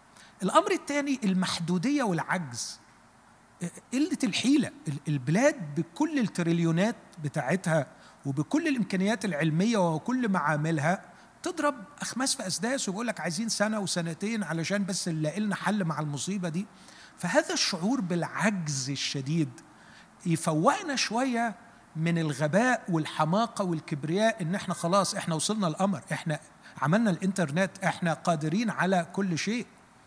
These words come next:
فلما توصل إن عندك مشكلة ومش عارف تحل، لازم تخاف. فالشعور بالهشاشية والضعف، الشعور بالمحدودية والعجز. الأمر الثالث الخطير القابلية للموت، المورتاليتي.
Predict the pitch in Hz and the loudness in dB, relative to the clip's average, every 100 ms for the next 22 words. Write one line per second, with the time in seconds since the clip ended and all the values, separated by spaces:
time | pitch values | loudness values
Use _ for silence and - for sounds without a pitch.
0 | - - - - 156 156 156 - - - | -20 -20 -16 -6 -2 -2 -2 -6 -20 -4
1 | 349 440 415 302 196 202 403 254 - 302 | 2 4 2 2 4 4 2 -2 -2 0
2 | 262 - 254 - 196 190 233 - - - | 0 0 -2 -2 0 0 0 -4 -14 -20
3 | - - - 113 127 143 - 240 233 - | -20 -20 -16 -10 -8 -8 -4 -4 -4 -10
4 | - - - - - - - 165 - 160 | -14 -18 -20 -20 -20 -20 -6 -2 0 2
5 | 247 381 359 226 170 - 175 - 220 170 | 4 2 0 -4 -2 -2 0 0 2 2
6 | 135 147 190 185 - - - - 135 - | 0 -2 -2 -4 -12 -18 -20 -12 -4 0
7 | 170 330 285 220 175 - 160 170 233 180 | 2 2 0 -2 -2 -4 -4 0 0 0
8 | 135 175 208 170 - - - - 160 247 | 0 -2 -2 -8 -12 -18 -20 -14 -2 0
9 | 403 359 - 247 240 - 180 - 175 175 | 2 0 0 -2 -2 -4 -8 -8 -4 2
10 | 156 151 - - - 196 - 220 185 240 | 2 2 -4 -18 -6 -4 -2 -2 -2 -2
11 | 262 233 220 311 370 - - - - - | 0 -2 -2 -4 -6 -10 -18 -20 -20 -20
12 | - - - - - - - - 156 196 | -20 -20 -20 -20 -20 -20 -20 -8 -2 -2
13 | 208 262 294 277 | -2 -2 -2 -4